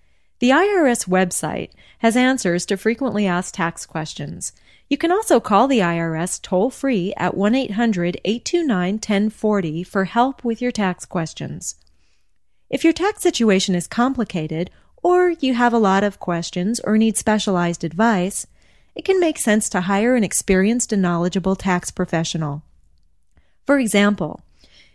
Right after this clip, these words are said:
if you own your own business, have rental properties, or had a major change in your financial life in two thousand and six, the advice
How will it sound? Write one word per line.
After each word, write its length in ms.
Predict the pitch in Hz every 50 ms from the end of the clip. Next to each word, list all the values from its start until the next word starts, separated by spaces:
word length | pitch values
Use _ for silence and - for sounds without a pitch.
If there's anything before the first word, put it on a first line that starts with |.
| _ _
if 140 | - 226 -
you 140 | 285 311 330
own 100 | 359 427 480
your 120 | 403 294
own 140 | 233 233 226
business, 560 | 196 208 202 202 - 185 160 151 156 165 -
have 300 | - - 196 214 233 214
rental 240 | 214 220 226 226 214
properties, 580 | - - 175 160 160 - 160 160 170 185 196 -
or 140 | 214 214
had 180 | 208 220 233 233
a 60 | 233
major 400 | 226 220 220 233 254 240 254 240
change 280 | - - 220 214 214 202
in 80 | 185
your 120 | 185 175 170
financial 520 | - - 165 170 185 233 330 330 - 247
life 240 | 202 170 156 165 -
in 120 | 180 180
two 160 | - - 190 185
thousand 420 | - 175 160 165 160 - 160 151
and 140 | 147 151 151
six, 420 | - 247 247 202 175 - - - - - - - - - _ _ _
the 160 | - 202 202 190
advice 440 | 165 165 175 190 220 262 277 -